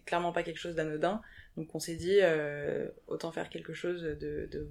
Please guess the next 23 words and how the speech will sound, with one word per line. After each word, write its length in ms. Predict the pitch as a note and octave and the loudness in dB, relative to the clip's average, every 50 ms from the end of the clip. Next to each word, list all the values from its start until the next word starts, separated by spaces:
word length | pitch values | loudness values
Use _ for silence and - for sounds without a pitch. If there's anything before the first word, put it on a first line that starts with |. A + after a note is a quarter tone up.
| D3 D3 | -10 -14
de 100 | D3+ D3 | -14 -14
vraiment, 520 | D3 D3+ D3+ D#3 D#3+ E3 E3 E3+ E3 D#3+ D3 | -12 -8 -6 -4 -4 -4 -4 -4 -4 -4 -4
euh, 220 | C#3+ - - - - - - - - - - - | -4 -4 -4 -4 -6 -6 -8 -10 -12 -14 -10 -4
vertueux 440 | - - - - - F3+ F#3 A3 A3+ - - | -4 -4 -4 -4 -4 -2 -2 -4 -4 -6 -8
en 80 | - | -8
termes 240 | - - D3+ D3 D3 | -8 -8 -8 -10 -10
de, 160 | D3 C#3+ C#3+ | -8 -8 -8
d'environnement. 600 | D3 - D3+ D3 D#3 D3 D3+ D3+ D#3+ F3 G#3 A3 - - - - - - - _ - | -6 -6 -6 -6 -6 -8 -6 -4 -2 -2 -2 -2 -4 -10 -18 -20 -20 -20 -18 _ 0
Et 260 | - E3+ F3+ - - - | 4 6 6 6 4 4
aussi 380 | - F#3+ F3+ - - A3 A#3 A3+ | 2 2 4 2 2 4 4 4
en 120 | - E3 | 4 2
termes 160 | - F3+ F3+ | 0 -2 -2
de 80 | F3+ F3 | -2 -2
données 240 | E3 E3 E3 E3 D#3+ | 0 0 0 0 0
personnelles. 400 | E3 E3 - E3+ E3 D3+ - - | -2 -4 -6 -4 -6 -6 -6 -6
Parce 140 | - C3+ - | -8 -8 -6
qu'en 100 | - D#3+ | -2 2
fait, 140 | F#3+ F#3+ - | 2 2 4
le, 160 | D#3+ E3 D#3+ | 4 4 4
le 140 | D#3+ D#3 D#3 | 4 2 4
mail, 200 | F3 F#3+ G3 F#3 | 4 4 4 4
le 120 | E3 D#3+ | 2 0
problème, 440 | - - - D#3+ E3+ F3+ G3 A3 | -2 -2 2 4 6 6 4 4